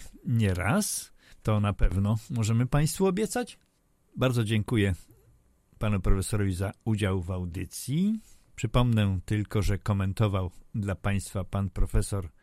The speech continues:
Paweł Leszczyński, Katedra Problemów Bezpieczeństwa Europy Środkowo-Wschodniej i Północnej, Akademia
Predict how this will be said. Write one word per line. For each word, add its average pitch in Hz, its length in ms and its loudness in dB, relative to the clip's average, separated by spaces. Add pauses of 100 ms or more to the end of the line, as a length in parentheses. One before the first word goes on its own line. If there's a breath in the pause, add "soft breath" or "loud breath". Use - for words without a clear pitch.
(380 soft breath)
Paweł 92 580 0
Leszczyński, 110 1120 0 (480 loud breath)
Katedra 98 580 0 (380)
Problemów 101 580 4
Bezpieczeństwa 101 800 0
Europy 101 500 0
Środkowo-Wschodniej 95 1300 0
i 127 140 2
Północnej, 113 920 2 (280 loud breath)
Akademia 98 680 2